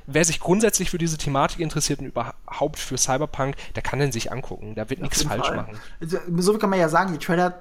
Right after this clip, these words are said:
Speaker 2: auch wenn das musikalisch nicht mit dem Film übereinstimmt, aber die Trailer zeigen ja ein bisschen die Atmosphäre, also nicht die Atmosphäre, sondern die, das Setdesign, die Kostüme. Also wenn man,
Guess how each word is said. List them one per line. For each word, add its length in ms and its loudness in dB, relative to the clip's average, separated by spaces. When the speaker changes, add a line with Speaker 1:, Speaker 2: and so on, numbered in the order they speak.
Speaker 2:
auch 160 2
wenn 80 4
das 140 0
musikalisch 600 2
nicht 140 0
mit 100 2
dem 100 0
Film 200 4
übereinstimmt, 520 0
aber 100 0
die 80 -4
Trailer 260 0
zeigen 340 2
ja 280 4
ein 60 -10
bisschen 360 2
die 100 -2
Atmosphäre, 500 0
also 160 0
nicht 120 -2
die 60 -2
Atmosphäre, 340 -4
sondern 240 -2
die, 240 -10
das 200 -12
Setdesign, 760 0
die 40 -20
Kostüme. 800 2
Also 300 2
wenn 80 4
man, 240 4